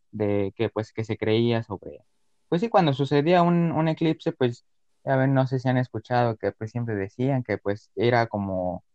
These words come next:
un presagio de que algo malo iba a ocurrir, este, de que ya se iba a acabar el mundo. Por ejemplo, los vikingos, pues, habían visto un par de lobos celestiales persiguiendo al sol o la luna, ¿no?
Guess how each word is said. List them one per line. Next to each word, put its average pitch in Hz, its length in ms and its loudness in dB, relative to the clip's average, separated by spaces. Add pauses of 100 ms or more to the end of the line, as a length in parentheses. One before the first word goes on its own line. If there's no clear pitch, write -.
(120)
un 123 140 -2
presagio 120 560 -2
de 113 120 -2
que 117 80 0
algo 120 260 2
malo 117 220 0
iba 107 120 0
a - 20 -2
ocurrir, 131 720 -2 (320)
este, 95 760 -8 (360)
de 101 220 -6
que 101 200 -6
ya 113 240 -2
se 123 80 -4
iba 110 80 0
a 107 40 0
acabar 98 280 -2
el 92 120 -2
mundo. 127 760 -2 (300)
Por 113 140 0
ejemplo, 123 580 4
los 113 240 2
vikingos, 156 680 0
pues, 107 380 0
habían 120 300 2
visto 127 540 4
un 120 180 0
par 123 220 4
de 117 100 2
lobos 117 320 2
celestiales 110 640 -2
persiguiendo 107 840 0
al 95 160 0
sol 113 260 0
o 98 240 2
la 90 140 0
luna, 98 320 0
¿no? 117 200 -4